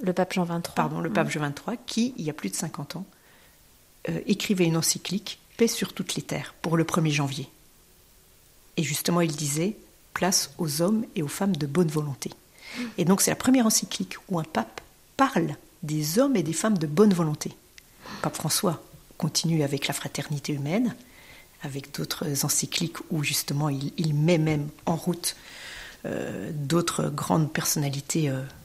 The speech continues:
Speaker 2: religieuses. Mais c'est ça, la paix, et il me semble que prince de la paix, Noël, c'est cela. Et donc peut-être devons-nous redoubler de vigilance, d'efforts,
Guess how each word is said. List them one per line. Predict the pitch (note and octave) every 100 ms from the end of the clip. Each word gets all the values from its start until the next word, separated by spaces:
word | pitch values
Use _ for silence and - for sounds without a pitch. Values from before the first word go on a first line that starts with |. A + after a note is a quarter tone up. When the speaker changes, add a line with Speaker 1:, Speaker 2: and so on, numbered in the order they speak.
| -
Speaker 2:
religieuses. | D3 - C#3 C#3 D3+ C#4+ - - - - - - - -
Mais | E3 - -
c'est | - E3
ça, | - G#3+ F3 - - _ _ -
la | D#3
paix, | D#3 F#3 A3+ -
et | -
il | D3+
me | D#3
semble | - A3+ G3 -
que | D#3 D3+ - - _
prince | - - G#3+ E3
de | F3+
la | D#3
paix, | D3+ F3 A3 G#3+
Noël, | E3 F3 E3 E3 A#3+ B3
c'est | - D#3+
cela. | - - F3 - _
Et | F3+
donc | E3 D#3+
peut-être | - A3+ - A#3+ B3 -
devons-nous | F3+ D#3 E3 E3+ B3+ - -
redoubler | E3 E3+ E3+ A3 F3+ F3 D#3+ F3 - - _ _ _ _ _ E3
de | D#3
vigilance, | D3 G3 F#3+ F#3 D#3 D#3+ - - - - - - E3
d'efforts, | C#3 G3 A3 - D3+ F3 -